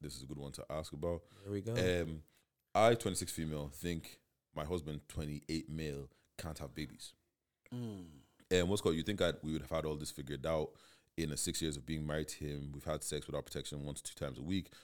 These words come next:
Speaker 1: on average. Now we're starting, we're trying for a baby. We've been seven months in. Um, what's called? She said she's tracking her ovulation, taking prenatals and all of that, but they've had no luck. She said it could be me. However, I'd had, I've had reg-, regular cycles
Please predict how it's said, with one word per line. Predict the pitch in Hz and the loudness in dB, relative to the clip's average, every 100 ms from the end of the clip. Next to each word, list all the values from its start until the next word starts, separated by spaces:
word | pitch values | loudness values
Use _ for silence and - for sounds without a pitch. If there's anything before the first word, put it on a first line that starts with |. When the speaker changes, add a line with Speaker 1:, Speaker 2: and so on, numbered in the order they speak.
| - | -12
Speaker 1:
on | 69 58 | -6 0
average. | 85 78 82 76 - - - - | 0 2 0 0 -4 -12 -20 -6
Now | 80 92 95 90 - | 2 4 6 4 0
we're | 78 | -2
starting, | - 90 82 76 - | 0 0 0 -2 -6
we're | 82 | -4
trying | 78 85 | 0 -2
for | 80 | -2
a | 69 | -2
baby. | 76 71 73 | -2 -2 -4
We've | 65 71 | -6 -6
been | 76 69 | -6 -2
seven | 82 78 | -2 -2
months | 73 71 - | -4 -4 -4
in. | 71 69 - - _ _ - | -4 -4 -10 -20 _ _ -2
Um, | 78 73 73 78 | 0 0 -2 -2
what's | 85 | -2
called? | 80 67 67 - | 0 -2 -4 -12
She | - 90 | -8 -2
said | 87 80 69 - - | 2 2 0 -6 -16
she's | - - 76 | -8 -6 -4
tracking | - 87 85 | -2 -2 0
her | 76 | -2
ovulation, | 69 71 76 - 76 | -2 -2 -2 -2 -4
taking | - 73 76 | -4 -4 -4
prenatals | 78 71 73 67 69 | -4 -2 -2 -2 -4
and | 71 | -4
all | 71 | -4
of | 69 | -4
that, | 71 - | -6 -6
but | 67 | -8
they've | 67 - | -8 -6
had | 69 67 | -6 -4
no | 73 | -4
luck. | 71 71 - - - - | -2 -4 -8 -20 -20 -10
She | - | -2
said | 95 73 | 0 0
it | - | 0
could | 107 95 | 0 0
be | 85 | -2
me. | 73 69 - - _ | -2 -4 -8 -18 _
However, | - 92 90 82 78 73 | 0 4 6 4 0 -2
I'd | 71 | 0
had, | 85 76 - - | -2 -2 -6 -2
I've | 82 80 | 0 0
had | 80 73 | -4 0
reg-, | 85 82 80 | -2 -2 -4
regular | 80 85 | -2 0
cycles | 78 80 76 69 67 | 0 -2 -2 -6 -6